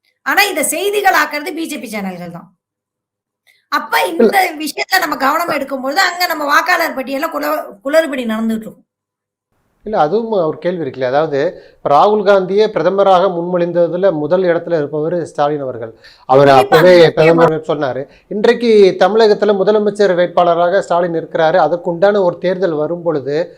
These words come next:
Speaker 2: அதற்கு ஒரு சிக்கலை ஏற்படுத்தும் விதமாக காங்கிரஸ்ல இருந்து ஒரு சிலர் செயல்படும் பொழுது அது அதிருப்தி ஏற்படும் இல்லையா முதலமைச்சர் மு க ஸ்டாலின் அவர்களுக்கு?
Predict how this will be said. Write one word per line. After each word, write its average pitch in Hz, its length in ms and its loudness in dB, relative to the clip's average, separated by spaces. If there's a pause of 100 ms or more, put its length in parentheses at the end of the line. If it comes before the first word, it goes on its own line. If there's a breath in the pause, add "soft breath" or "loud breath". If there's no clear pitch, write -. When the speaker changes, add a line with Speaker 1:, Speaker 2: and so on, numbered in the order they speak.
(340 soft breath)
Speaker 2:
அதற்கு 214 420 0
ஒரு 196 180 0
சிக்கலை 247 420 4
ஏற்படுத்தும் 208 560 0
விதமாக 202 480 0
காங்கிரஸ்ல 196 480 0
இருந்து 202 200 0
ஒரு 175 140 -4
சிலர் 175 240 -6
செயல்படும் 190 440 0
பொழுது 180 200 2
அது 180 240 2
அதிருப்தி 220 460 -2
ஏற்படும் 208 400 0
இல்லையா 135 280 -4 (160)
முதலமைச்சர் 147 460 -10
மு 135 60 -18
க 131 160 -12
ஸ்டாலின் 143 300 -10
அவர்களுக்கு? 120 400 -14